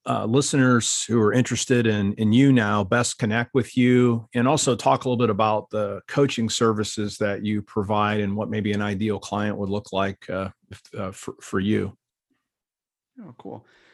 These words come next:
Speaker 2: Well, thanks for that. It's, um, I think the best way is probably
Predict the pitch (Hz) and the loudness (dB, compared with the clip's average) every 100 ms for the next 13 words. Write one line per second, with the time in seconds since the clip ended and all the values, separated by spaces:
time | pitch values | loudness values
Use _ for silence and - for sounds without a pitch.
0 | _ - 185 190 233 233 - 110 98 - | _ -2 -2 0 -2 -4 -2 0 0 -2
1 | 127 143 - 147 139 135 131 - 127 240 | -2 -2 -2 0 0 0 -2 -4 -4 -2
2 | 233 120 151 170 151 151 135 117 - 135 | -4 0 0 0 -4 -2 -2 -6 -6 -4
3 | 131 131 117 120 113 110 104 | -4 -4 -6 -6 -6 -8 -10